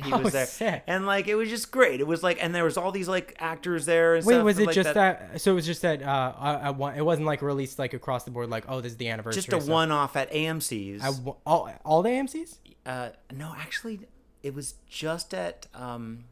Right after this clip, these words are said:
Speaker 1: it was just at Century City.
Speaker 2: Oh, okay.
Speaker 1: A M C.
Speaker 2: Okay, so that's why you got to meet all of them.
Speaker 1: Yeah,
Speaker 2: And s-,
Speaker 1: and it was
Speaker 2: uh,
Speaker 1: just,
Speaker 2: again.
Speaker 1: like, a nice, like, little, like,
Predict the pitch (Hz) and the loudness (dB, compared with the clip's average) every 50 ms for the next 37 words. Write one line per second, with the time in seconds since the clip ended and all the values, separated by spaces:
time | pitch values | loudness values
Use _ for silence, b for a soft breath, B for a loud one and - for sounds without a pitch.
0 | _ _ _ - 139 127 123 107 - - 147 151 151 - - 160 147 - - _ | _ _ _ -8 -8 -6 -6 -6 -6 -6 -6 -6 -6 -6 -8 -8 -8 -10 -12 _
1 | _ _ - - 131 117 - - 107 - 104 73 - - - _ _ _ _ _ | _ _ -10 -10 -10 -10 -10 -12 -12 -12 -12 -12 -14 -18 -20 _ _ _ _ _
2 | - 202 226 220 214 - 190 143 98 98 - - 85 - - _ _ - 160 180 | 8 8 10 10 8 6 2 0 -2 -2 -6 -10 -12 -16 -20 _ _ 0 2 2
3 | 170 160 - 151 147 147 - 160 143 135 127 135 127 - 127 135 139 127 110 101 | 4 2 2 2 0 -2 0 0 -2 0 0 -2 -4 -4 -4 -4 -4 -4 -4 -6
4 | 104 104 104 107 104 107 247 269 285 285 254 175 120 110 120 117 - 175 185 208 | -8 -8 -10 -10 -6 -4 -2 0 0 0 0 0 -2 -2 -6 -8 -6 -6 -4 -2
5 | 208 208 208 208 226 220 - 233 233 226 226 226 220 202 202 208 208 214 214 208 | -2 -2 -2 -2 -4 -4 -2 -2 -2 -2 0 -2 -2 0 0 0 0 -2 -2 -4
6 | - - 208 208 196 - 208 202 202 202 202 190 190 190 185 185 - - | -4 -4 -2 -2 -2 -2 -2 0 2 2 2 2 4 2 2 2 -2 -8